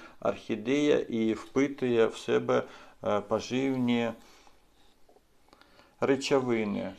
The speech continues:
Отже, е, чим я користуюсь?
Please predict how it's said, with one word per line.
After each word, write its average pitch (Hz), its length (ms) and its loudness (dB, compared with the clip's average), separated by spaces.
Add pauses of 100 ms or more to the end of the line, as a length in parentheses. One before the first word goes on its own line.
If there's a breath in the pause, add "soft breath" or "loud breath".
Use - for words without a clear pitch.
(800 loud breath)
Отже, 101 560 2 (300)
е, 110 400 2
чим 170 340 -4
я 147 140 4
користуюсь? 110 840 -4